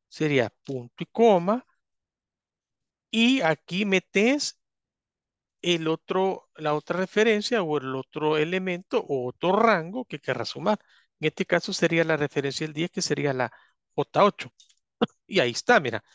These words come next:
Entonces, las funciones sí hay que saberlas ocupar. Esto que estoy yo co-, separando, esto se llaman, eh,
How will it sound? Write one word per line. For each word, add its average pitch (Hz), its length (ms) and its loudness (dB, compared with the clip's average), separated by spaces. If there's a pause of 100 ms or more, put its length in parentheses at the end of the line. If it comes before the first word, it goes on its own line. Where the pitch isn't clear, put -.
(280)
Entonces, 220 420 2
las 214 420 2
funciones 226 800 -2
sí 196 380 -6
hay 151 180 0
que 147 140 -8
saberlas 131 400 -4
ocupar. 143 480 -2 (540)
Esto 208 340 2
que - 100 -4
estoy 170 300 -2
yo 180 220 2
co-, - 300 -6
separando, 190 840 0 (640)
esto 175 280 -8
se 165 240 -4
llaman, 175 520 0 (320)
eh, 131 680 -4